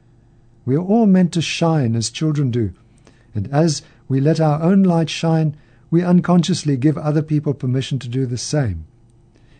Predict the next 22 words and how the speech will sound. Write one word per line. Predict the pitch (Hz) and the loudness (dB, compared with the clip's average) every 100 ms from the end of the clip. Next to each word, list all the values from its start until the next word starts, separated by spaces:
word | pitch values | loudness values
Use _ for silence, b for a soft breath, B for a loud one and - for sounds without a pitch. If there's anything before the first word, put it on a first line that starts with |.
| - | -8
As | 110 107 | -6 0
we | 165 | 2
are | 190 | 4
liberated | 185 175 175 170 151 | 2 2 2 0 -2
from | 156 147 | 0 0
our | 156 | 0
own | 160 156 | 0 0
fear, | 147 - 151 143 b b b b 127 | -2 -2 -2 -2 b b b b -8
our | 131 | -6
presence | - 196 143 101 - | 0 2 2 -2 -4
automatically | 139 131 131 151 151 151 143 B B | -6 -2 0 0 0 -2 -4 B B
liberates | 127 139 143 143 - | -2 0 2 0 -2
others. | - 135 107 90 - - _ _ _ _ _ _ _ _ _ _ - - - - | -6 -4 -4 -6 -14 -20 _ _ _ _ _ _ _ _ _ _ -20 -20 -20 -14
Now, | 120 113 | -8 -8
excuse | 120 - 185 185 143 | -6 -6 -2 -2 -2
the | 139 | -6
slightly | - 139 139 123 | -6 -6 -4 -4
new | 120 139 | -2 -2
agey | 135 143 120 123 | -2 -4 -2 -2
way | 123 117 | -2 -4
it's | - | -4
written, | 143 - 104 | -6 -4 -8